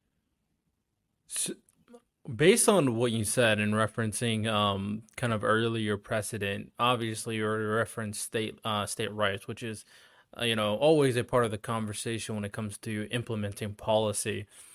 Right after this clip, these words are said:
Uh, but from what it sounds like, you know, it never was a valid reason in terms of food or, you know, fashion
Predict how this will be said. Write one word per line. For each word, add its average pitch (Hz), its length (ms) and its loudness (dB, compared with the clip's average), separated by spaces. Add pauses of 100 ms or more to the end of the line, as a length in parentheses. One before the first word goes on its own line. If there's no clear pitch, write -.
(380)
Uh, 127 100 4
but 120 540 6
from 139 220 -2
what 131 140 2
it 117 80 2
sounds 139 340 0
like, 113 280 0
you 117 80 0
know, 110 300 0
it 127 140 -4
never 143 500 2
was 123 240 0
a 113 140 -2
valid 120 460 2
reason 113 720 -6
in 104 60 -6
terms 110 280 -8
of 104 140 -8
food 135 560 0
or, 107 480 -2 (380)
you 113 60 -6
know, 107 120 -2
fashion 113 960 -4